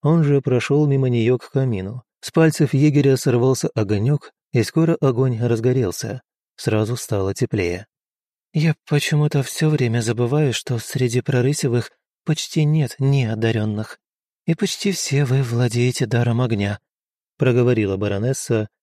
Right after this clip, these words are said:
когда Петрович встал и подошёл к ней. «У вас здесь есть сухая одежда? Нам нужно переодеться, иначе мы рискуем заболеть»,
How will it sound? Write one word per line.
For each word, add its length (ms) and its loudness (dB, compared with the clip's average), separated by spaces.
когда 220 2
Петрович 480 0
встал 500 -2
и 80 -2
подошёл 520 -2
к 100 -10
ней. 320 -8
«У 180 2
вас 260 4
здесь 420 2
есть 320 4
сухая 560 0
одежда? 580 -2
Нам 340 0
нужно 320 2
переодеться, 840 4
иначе 560 2
мы 160 4
рискуем 480 2
заболеть», 600 2